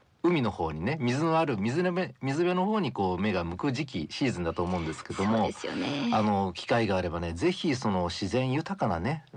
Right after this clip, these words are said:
Speaker 1: あの、ビーチに行っていただきたい。で、いかにその日本列島ね、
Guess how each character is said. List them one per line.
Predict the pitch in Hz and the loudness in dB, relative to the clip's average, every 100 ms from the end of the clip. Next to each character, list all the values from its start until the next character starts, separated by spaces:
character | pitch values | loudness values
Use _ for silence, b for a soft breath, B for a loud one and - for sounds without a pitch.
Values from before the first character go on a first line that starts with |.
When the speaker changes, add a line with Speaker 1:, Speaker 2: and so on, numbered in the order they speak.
| - | -4
Speaker 1:
あ | 101 | -2
の、 | 90 | 0
ビ | 87 98 | 0 0
ー | 85 | 0
チ | - 82 80 - | -2 -2 -2 -6
に | 92 87 80 80 90 98 95 87 | -4 -2 -2 -2 0 0 0 -4
行 | 78 | -4
っ | |
て | - | -4
い | 85 | -2
た | 82 | 0
だ | 80 | -2
き | - | -2
た | 85 | -4
い。 | 78 - - B B B B | -4 -8 -16 B B B B
で、 | - 92 | 2 2
い | |
か | - 214 | 4 2
に | |
そ | 196 147 | 4 2
の | 120 | 4
日 | 110 | 2
本 | 101 127 123 | 2 2 2
列 | 127 127 | 0 -2
島 | - 87 | -4 0
ね、 | 113 | -2